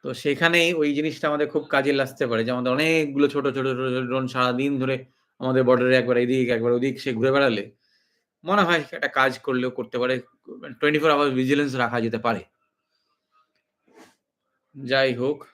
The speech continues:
সেটা আপনারা এটাতে সহমত কিনা বা আপনাদের অন্য কোনো রকম বুদ্ধি উপায় মাথায় আসে কিনা সেগুলো ডিসকাস করতে পারেন,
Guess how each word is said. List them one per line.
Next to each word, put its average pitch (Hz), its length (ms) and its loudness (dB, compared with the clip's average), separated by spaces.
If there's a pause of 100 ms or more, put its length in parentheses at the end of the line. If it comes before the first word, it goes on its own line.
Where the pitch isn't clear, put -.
(360)
সেটা 123 340 -4
আপনারা 113 580 -4 (800)
এটাতে 113 220 -2
সহমত 135 460 -2
কিনা 156 380 -6 (580)
বা 117 180 -4
আপনাদের 120 360 -2
অন্য 117 260 0
কোনো 120 260 0
রকম 117 500 -4 (520)
বুদ্ধি 123 640 -4
উপায় 123 360 2
মাথায় 117 400 -2
আসে 120 260 0
কিনা 147 340 -6 (640)
সেগুলো 143 380 2
ডিসকাস 127 400 -2
করতে 117 280 -4
পারেন, 139 380 2